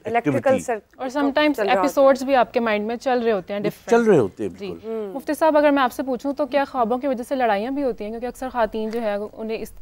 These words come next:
Speaker 3: किस्म का कोई गलत ख्वाब आ जाता है तो वो
Speaker 2: हम्म।
Speaker 3: जादू टूना करवाने वालों के पास चली जाती हैं, कहती हैं कि मैं तोड़ करवाने जा रही हूँ। तो फिर आगे से उन्हें कहा जाता है कि आपको ख्वाब में ये, ये आएगा, जो बंदा आएगा आपने आके मुझे बताना है। तो फिर जब वो ख्वाब देखती हैं तो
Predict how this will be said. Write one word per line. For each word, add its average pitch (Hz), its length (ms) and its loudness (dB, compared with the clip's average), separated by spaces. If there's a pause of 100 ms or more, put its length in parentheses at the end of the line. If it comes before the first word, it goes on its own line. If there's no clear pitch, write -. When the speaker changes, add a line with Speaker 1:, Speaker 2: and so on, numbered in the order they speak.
(180)
Speaker 3:
किस्म 226 260 -6
का 226 80 -4
कोई 220 200 -2 (280)
गलत 220 320 2
ख्वाब 214 360 2
आ 214 80 6
जाता 196 160 -2
है 208 40 -6
तो 220 100 -8
वो 208 140 -2
Speaker 2:
हम्म। 196 220 -8
Speaker 3:
जादू 208 360 -2
टूना 220 380 -4
करवाने 208 400 -4
वालों 208 260 0
के 220 80 -6
पास 220 220 0
चली 220 180 0
जाती 202 320 0
हैं, 202 100 -6
कहती 208 300 -4
हैं 208 100 -4
कि 202 140 -6
मैं 208 160 -6
तोड़ 240 280 4
करवाने 208 380 0
जा 185 120 -8
रही - 180 -16
हूँ। - 80 -20 (560)
तो 214 60 -12
फिर 233 120 0
आगे 220 200 6
से - 80 -2
उन्हें 233 140 0
कहा 233 200 6
जाता 214 280 4
है 220 80 2
कि 240 80 0
आपको 220 260 2
ख्वाब 208 260 2
में 214 100 0
ये, 208 180 2
ये 208 160 -2
आएगा, 208 520 2 (240)
जो 214 220 -2
बंदा 214 280 0
आएगा 202 260 4
आपने 208 220 0
आके 208 180 -4
मुझे 214 240 -4
बताना 180 360 -8
है। 175 160 -20
तो 202 60 -16
फिर 208 80 -12
जब 208 120 -4
वो 202 60 -6
ख्वाब 208 260 2
देखती 196 340 -2
हैं 202 120 -6
तो 185 220 -6